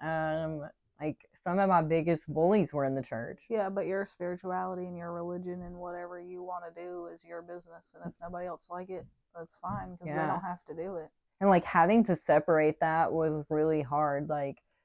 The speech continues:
Speaker 1: the delusion that I created that, like, maybe my self-worth wasn't good enough to be, like, in that crowd or be around those people, and then, you know,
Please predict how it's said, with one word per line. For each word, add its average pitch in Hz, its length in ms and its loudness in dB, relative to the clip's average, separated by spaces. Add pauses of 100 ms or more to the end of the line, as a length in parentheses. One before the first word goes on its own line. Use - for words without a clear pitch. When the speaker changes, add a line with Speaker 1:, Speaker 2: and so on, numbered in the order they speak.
(680)
Speaker 1:
the 147 1000 6 (1400)
delusion 185 580 10
that 175 120 10
I 170 140 12
created 160 720 4
that, 151 140 2
like, 147 240 2
maybe 147 420 0
my 143 220 2
self-worth 139 680 -2
wasn't 139 380 -2
good 139 120 -2
enough 135 300 -4
to 139 100 -6
be, 135 300 -2
like, 131 280 -2
in 143 140 -10
that 127 220 -10
crowd 139 540 0
or 143 100 -2
be 139 200 -4
around 135 380 -2
those 139 240 -4
people, 151 520 -2
and 147 180 -2
then, 139 400 -4 (460)
you 143 160 -2
know, 135 480 2